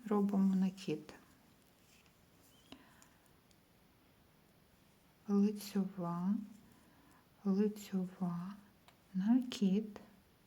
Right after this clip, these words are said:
лицьова, накид, лицьова,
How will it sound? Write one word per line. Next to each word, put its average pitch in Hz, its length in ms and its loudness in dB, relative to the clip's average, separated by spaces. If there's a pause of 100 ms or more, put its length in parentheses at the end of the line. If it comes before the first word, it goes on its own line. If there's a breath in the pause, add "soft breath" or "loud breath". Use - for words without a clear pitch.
(140)
лицьова, 196 1040 -2 (220)
накид, 214 840 2 (1500 soft breath)
лицьова, 196 1040 -4